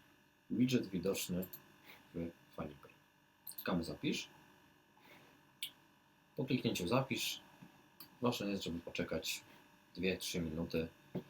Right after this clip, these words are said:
aż nastąpi aktualizacja kodu widgetu płatności.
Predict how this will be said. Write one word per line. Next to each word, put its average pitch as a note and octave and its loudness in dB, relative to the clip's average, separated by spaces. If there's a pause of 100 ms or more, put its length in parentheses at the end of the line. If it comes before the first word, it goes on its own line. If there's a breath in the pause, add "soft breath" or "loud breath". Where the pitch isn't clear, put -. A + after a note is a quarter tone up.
(440 loud breath)
aż - 0 (920)
nastąpi D#2 -4
aktualizacja E2 0 (1700)
kodu D#2 0 (1700)
widgetu - 0
płatności. - -8